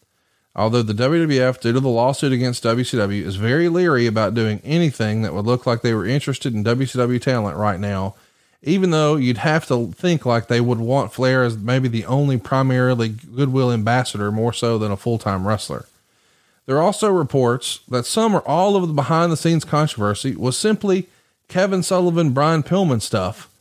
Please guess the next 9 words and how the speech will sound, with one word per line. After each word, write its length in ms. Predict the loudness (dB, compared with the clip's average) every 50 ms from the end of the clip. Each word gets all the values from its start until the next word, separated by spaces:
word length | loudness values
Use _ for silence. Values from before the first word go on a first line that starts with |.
| _ _ _ _ _ _ _ _ _ -8
although 240 | -6 -4 -2 -2
my 240 | 0 0 0 2 0
impression 500 | 0 0 0 0 0 0 0 -2 -4 -6 -4
is 160 | -6 -6 -4 -2
that 180 | 0 0 0
is 140 | 0 0 0
not 260 | 0 0 0 0 -2
the 60 | -6
case. 520 | -6 -6 -6 -6 -6 -8 -10 -12 -12 -14